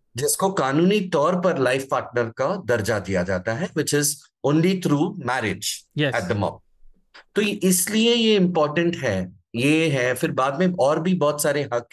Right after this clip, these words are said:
Speaker 1: हैं जो, अ, हमें, हम, जिससे हमें वंचित रखा गया है। जैसे कि हम बात करें इनहेरिट-, इनहेरिटेंस की, अगर हम बात करें एडॉप्शन की,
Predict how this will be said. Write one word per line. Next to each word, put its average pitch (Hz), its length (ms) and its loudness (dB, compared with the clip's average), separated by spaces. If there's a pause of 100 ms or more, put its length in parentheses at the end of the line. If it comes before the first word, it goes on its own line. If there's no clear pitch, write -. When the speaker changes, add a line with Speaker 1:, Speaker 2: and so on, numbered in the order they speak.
Speaker 1:
हैं 131 200 -8 (500)
जो, 139 520 2 (480)
अ, 117 480 2
हमें, 139 220 0
हम, 127 380 -4
जिससे 139 320 0
हमें 135 260 -2
वंचित 127 440 -2
रखा 110 260 -2
गया 95 220 0
है। 104 260 -2
जैसे 113 260 -2
कि 120 160 -4
हम 117 340 -4 (400)
बात 123 260 0
करें 120 360 0
इनहेरिट-, 110 720 -2 (300)
इनहेरिटेंस 117 680 0
की, 87 260 -6 (400)
अगर 120 220 0
हम 120 160 -2
बात 120 220 0
करें 117 280 0
एडॉप्शन 104 680 -2
की, 90 260 -8